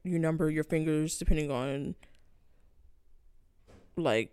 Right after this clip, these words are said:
some people write thumb differently. Some people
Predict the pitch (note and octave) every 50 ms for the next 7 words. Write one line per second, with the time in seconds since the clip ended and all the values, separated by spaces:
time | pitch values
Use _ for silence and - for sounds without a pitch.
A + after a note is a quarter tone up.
0 | - - _ _ - - - G3+ G3 F#3 D#3+ D#3 D3+ C#3 C3+ - - D#3+ D#3+ D#3+
1 | D#3+ D#3+ E3+ D#3 F3 F#3 D#3 C3+ D3 D3+ D#3 D3+ D3+ D3+ D3+ D3 C#3+ D3 C#3+ D3+
2 | E3 - - - - - - - - - - - - E3+ F3 - F3+ F#3+ - -
3 | D#3+ D#3+ D#3+ D#3 D3+ D3 - -